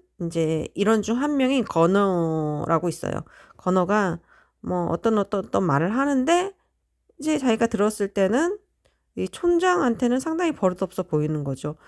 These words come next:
그러니까, 어, 그래서 얘가 이 말을 하는 거예요. 여기 한글로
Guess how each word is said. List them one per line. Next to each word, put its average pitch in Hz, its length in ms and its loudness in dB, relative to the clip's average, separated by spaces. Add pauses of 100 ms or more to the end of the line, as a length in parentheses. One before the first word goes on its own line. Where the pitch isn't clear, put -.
(220)
그러니까, 277 640 0 (840)
어, 160 300 0 (1040)
그래서 247 220 6
얘가 156 120 4
이 156 180 0
말을 151 280 0
하는 220 300 -2
거예요. 131 380 -2 (720)
여기 151 600 -2
한글로 202 1300 4